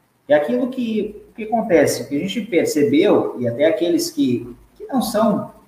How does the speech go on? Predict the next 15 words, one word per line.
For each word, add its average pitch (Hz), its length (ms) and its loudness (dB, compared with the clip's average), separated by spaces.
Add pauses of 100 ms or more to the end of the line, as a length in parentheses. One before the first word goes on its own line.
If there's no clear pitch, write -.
é, 127 200 4
do 127 120 2
ramo, 131 460 0 (180)
é, 113 300 -12 (100)
do 120 80 -12
direito 190 760 2
conseguem 151 560 0 (100)
perceber 123 460 -2
isso, 165 440 0
houve 185 220 2
um 196 240 -4
grande 190 460 0
discurso 202 840 -2
na 120 180 2
época 113 540 0